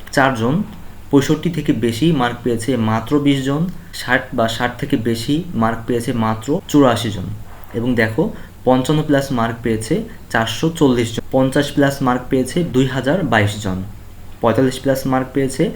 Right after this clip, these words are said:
ছয় হাজার সাতশো ষোলো জন, চল্লিশ plus মার্ক পেয়েছে ষোলো হাজার তিনশো ছেচল্লিশ জন।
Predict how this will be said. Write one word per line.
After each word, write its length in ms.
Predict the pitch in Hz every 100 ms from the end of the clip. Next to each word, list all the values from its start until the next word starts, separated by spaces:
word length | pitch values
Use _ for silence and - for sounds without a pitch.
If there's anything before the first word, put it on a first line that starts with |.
| - - -
ছয় 220 | - 117
হাজার 280 | 127 127 160
সাতশো 480 | 170 120 110 - 156 185 - - - -
ষোলো 260 | - 131 110
জন, 160 | 95 92 104 - - - - - -
চল্লিশ 340 | - 139 147 151
plus 240 | 151 147 143
মার্ক 220 | 139 139
পেয়েছে 320 | - 143 - 208 - - -
ষোলো 260 | - 127 135
হাজার 380 | 139 135 160 226 - - -
তিনশো 400 | - 127 123 160 220 226 - -
ছেচল্লিশ 460 | - 139 151 113 104
জন। 140 | 92